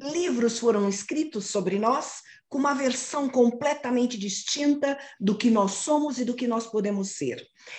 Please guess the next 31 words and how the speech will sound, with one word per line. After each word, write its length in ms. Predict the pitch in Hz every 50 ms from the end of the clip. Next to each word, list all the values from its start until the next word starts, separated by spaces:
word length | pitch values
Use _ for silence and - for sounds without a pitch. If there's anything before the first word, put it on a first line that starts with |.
| -
Então, 220 | - 247 254 320 311
eu 100 | 311 302
acho 240 | 302 302 - 254 254
que 100 | 269 262
é 40 |
nesse, 640 | 254 262 254 262 302 339 339 - - - - 185 - -
nesse 400 | 240 262 302 - - 262 - -
ponto 280 | - 320 349 330 -
que 60 | -
a 60 | 226 220
gente 180 | 233 226 226
tem 140 | 226 208 202
que 60 | 196
se 120 | - - 190
agarrar 540 | 170 165 147 139 175 185 226 320 320 233 - - - - - -
e 140 | - 254 254
participar 920 | 254 302 302 294 - - 262 - - 262 240 - - - 247 240 233 220 196
mais. 540 | 175 165 165 147 131 117 - - - - - - - - - -
Nós 320 | 233 269 277 269 - 208
temos 300 | 190 311 311 311 302 254
uma 160 | 269 262 254
visão 520 | 233 226 214 185 170 196 226 240 254 247 214
do 140 | 160 170
mundo 580 | 170 170 190 254 320 330 254 196 151 151 151 147 - - - - -
que 140 | - 403 403
não 240 | 381 349 359 330
é 120 | 294 277 277
a 60 | 302
visão 400 | 302 330 311 262 277 302 311 311
do 120 | 330 359
homem. 480 | 311 247 240 262 240 170 139 - - -